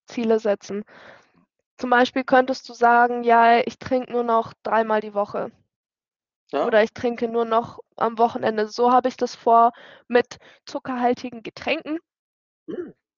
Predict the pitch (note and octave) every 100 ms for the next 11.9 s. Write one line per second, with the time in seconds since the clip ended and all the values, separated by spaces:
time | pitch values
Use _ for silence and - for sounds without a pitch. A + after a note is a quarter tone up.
0 | _ _ _ _ _ _ - B3 B3+ B3+
1 | - B3+ A#3 A3 A#3 A#3+ - B3+ B3 B3
2 | A#3 - A#3+ B3 - A#3 A3+ - A3 A3
3 | A3+ A3 A3 A3 - A3+ A3+ - A3+ A3+
4 | A3+ G#3+ G#3 G#3 - _ _ - - -
5 | - - - D4 - G#2 F#3+ G#3 G3+ F#3
6 | B3 - - C3 B2+ G2+ F#2+ - A#2 G#2
7 | G#2+ A#2 - - - - - - - G#4
8 | B4+ - B4 A#3+ B3+ - C#4 C4+ _ -
9 | - - C4+ D4+ - A#2 A2+ - - -
10 | - - G4 - D#3+ D3 E3 F#3 _ _
11 | G3+ F#3+ F#3+ G#3 - E3 D3+ F3+ G3